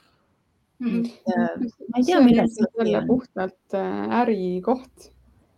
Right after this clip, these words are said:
Speaker 3: sest kui sa ostad massiga, eks ole,
Speaker 2: No ta on
Speaker 3: mingit
Speaker 2: odavam, jah.
Speaker 3: brändi, siis sa saad väga soodsalt ja kedagi ei
Speaker 2: Mhm.
Speaker 3: huvita, mitu aastat see seal riiulil seisnud on, eks, versus see, et
Speaker 2: Mhm.
Speaker 3: sul on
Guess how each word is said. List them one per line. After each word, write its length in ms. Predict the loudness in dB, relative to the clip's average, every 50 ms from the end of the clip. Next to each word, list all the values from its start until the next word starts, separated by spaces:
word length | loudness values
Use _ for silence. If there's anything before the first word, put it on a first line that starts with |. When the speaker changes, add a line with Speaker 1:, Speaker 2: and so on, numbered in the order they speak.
| _ _
Speaker 3:
sest 240 | _ -10 -10 -4 -4
kui 80 | -4
sa 220 | -2 0 0 0 0
ostad 320 | -2 -2 -2 -4 -4 -2 0
massiga, 560 | 0 0 0 -2 -4 -6 -6 -6 -4 -6 -6
eks 160 | -6 -6 -6 -4 -4
ole, 80 | -2
Speaker 2:
No 0 |
ta 60 | 0
on 100 | 0 0
Speaker 3:
mingit 280 | 0 2 2 2 2 0
Speaker 2:
odavam, 420 | 0 0 0 -2 -2 -2 -6 -8 -6
jah. 80 | -4 -2 0 2 2
Speaker 3:
brändi, 300 | 0 0 -2 -4 -4 -4
siis 160 | -4 -8 -8 -6 -8
sa 80 | -6
saad 240 | -4 -4 -4 -2 -2
väga 240 | -2 -2 -2 -2 -2
soodsalt 560 | 0 2 2 2 0 -2 -6 -8 -8 -10 -16 -20 _ _ _ _ _ -4
ja 60 | 0
kedagi 340 | 2 4 4 4 6 6 6
ei 0 |
Speaker 2:
Mhm. 80 | 6
Speaker 3:
huvita, 240 | 4 4 0 -2 -2
mitu 320 | -2 -2 -2 0 0 2
aastat 320 | 2 2 0 -2 -4 -6 -4
see 80 | -4 -2 -2
seal 80 | 0 0
riiulil 400 | 2 2 2 2 0 -2 -2 2
seisnud 400 | 4 4 4 4 2 -2 -6 -6
on, 220 | -6 -6 -6 -6
eks, 220 | -8 -10 -10 -4 0
versus 400 | 0 0 0 0 -4 -8 -6 0
see, 160 | 2 2 2
et 80 | 2 2
Speaker 2:
Mhm. 120 | -2 -4 -4
Speaker 3:
sul 100 | -4 -4
on 220 | -2 -2 -2 -4